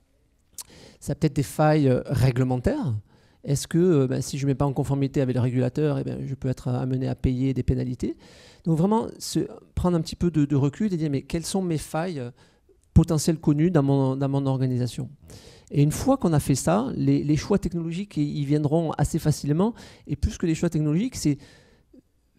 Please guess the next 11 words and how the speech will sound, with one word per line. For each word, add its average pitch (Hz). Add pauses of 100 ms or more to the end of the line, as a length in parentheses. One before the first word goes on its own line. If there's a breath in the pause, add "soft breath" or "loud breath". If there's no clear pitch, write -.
(200)
vers 147
quoi 208
je 160
dois 170
me, 151
me, 139
me, 135
me 139
centrali-, 151
fa-, 135
euh, 127